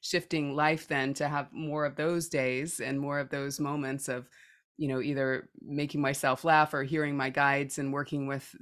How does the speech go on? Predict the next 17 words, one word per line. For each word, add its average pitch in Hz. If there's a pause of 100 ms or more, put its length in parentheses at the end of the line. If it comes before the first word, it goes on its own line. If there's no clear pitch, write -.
you 143
know, 139
the 135
invisible 143
energies 139
that 139
always 143
want 131
us 127
to 135
thrive. 147 (720)
Um, 151
going 151
from 147
that 143
to 160
f-, -